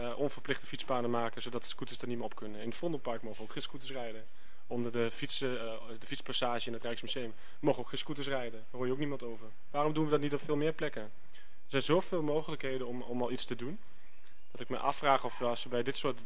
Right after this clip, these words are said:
beleidsvraagstukken, die heel lokaal zijn, eh,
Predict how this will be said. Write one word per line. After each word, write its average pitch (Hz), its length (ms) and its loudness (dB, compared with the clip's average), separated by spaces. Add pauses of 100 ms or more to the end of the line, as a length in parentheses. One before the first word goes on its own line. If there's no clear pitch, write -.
beleidsvraagstukken, 143 1000 0 (340)
die 123 120 0
heel 151 100 4
lokaal 139 400 4
zijn, 147 320 -2 (560)
eh, 120 120 -2